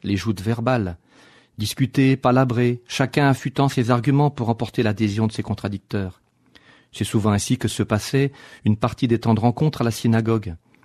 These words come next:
Débattre à partir d'une question posée par le rabbin. Mais eux se taisaient.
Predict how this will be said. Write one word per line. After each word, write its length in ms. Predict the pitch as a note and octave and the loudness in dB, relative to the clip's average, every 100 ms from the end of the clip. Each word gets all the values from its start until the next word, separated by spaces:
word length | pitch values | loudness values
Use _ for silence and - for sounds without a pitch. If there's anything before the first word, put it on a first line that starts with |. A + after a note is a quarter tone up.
| _ G2+ | _ 0
Débattre 560 | A2 G#2+ D#3 - A#2 - | 2 4 2 -2 -6 -6
à 80 | A2+ | -8
partir 320 | A2 - A2 | -8 -8 -2
d'une 160 | G#2+ | -2
question 480 | - A#2 - - B2+ | -2 -6 -6 -2 -2
posée 400 | B2+ A#2+ A2 A2+ | -2 -2 0 2
par 160 | A2 G2+ | 2 0
le 60 | |
rabbin. 340 | F#2+ F#2+ F2+ G2 _ _ _ _ _ A2+ | 0 -4 -6 -10 _ _ _ _ _ 4
Mais 240 | A#2+ A#2+ C#3 | 4 4 4
eux 180 | C3+ | 2
se 160 | C#3+ - | 2 -4
taisaient. 540 | - G#2+ F#2 F2 F2 | -2 0 0 -4 -8